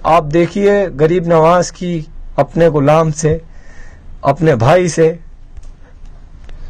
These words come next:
अपने भाई से मोहब्बत कैसी है कि जब गरीब नवाज के बड़े साहबजादे हुए तो उन्होंने उनका नाम ख्वाजा सैयद फकरुद्दीन चिश्ती रखा,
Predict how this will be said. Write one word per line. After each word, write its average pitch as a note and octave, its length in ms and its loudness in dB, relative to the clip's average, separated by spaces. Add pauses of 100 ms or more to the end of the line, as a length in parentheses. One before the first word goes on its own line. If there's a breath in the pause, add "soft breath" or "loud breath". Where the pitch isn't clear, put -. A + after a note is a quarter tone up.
(340 soft breath)
अपने E3 340 2
भाई D3+ 320 2
से E3+ 360 0 (220)
मोहब्बत E3+ 520 0
कैसी G3 340 0
है F#3 200 4
कि F3+ 200 -4
जब E3 260 0
गरीब E3+ 300 0
नवाज E3+ 400 2
के F#3 120 -2
बड़े D#3 320 2
साहबजादे E3+ 540 2
हुए E3 380 2
तो D#3 240 -2
उन्होंने D3+ 440 0
उनका C#3+ 380 0
नाम C#3 400 0 (340 loud breath)
ख्वाजा D3+ 460 4
सैयद D3+ 500 0
फकरुद्दीन D3 840 0
चिश्ती C#3+ 400 -2
रखा, A2 340 0